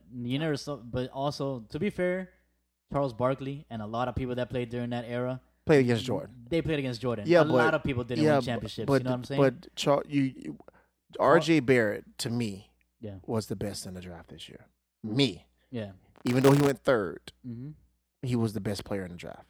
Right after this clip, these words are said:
Speaker 1: All right.
Speaker 2: I don't know how, why they s-, did it that way.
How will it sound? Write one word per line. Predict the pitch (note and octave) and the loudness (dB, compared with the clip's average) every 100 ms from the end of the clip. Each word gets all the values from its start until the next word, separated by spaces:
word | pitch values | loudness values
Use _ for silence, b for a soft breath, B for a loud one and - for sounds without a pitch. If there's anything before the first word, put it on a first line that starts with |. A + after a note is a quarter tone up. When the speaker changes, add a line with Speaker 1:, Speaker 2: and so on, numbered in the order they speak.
| _ _ - | _ _ -14
Speaker 1:
All | D#3 | -12
right. | A2 A#2 | -10 -4
Speaker 2:
I | A#2 | 2
don't | C#3 | 6
know | C#3+ B2 | 6 6
how, | A2 B2 | 2 -6
why | - A#2 - A2 A2 B2 | -6 -10 -10 -2 4 4
they | C3+ | 4
s-, | B2 - - - - | 0 -2 -4 -6 -6
did | B2 B2+ | 0 2
it | B2+ | 4
that | C3+ | 2
way. | C3 C#3+ C#3+ | 2 0 -4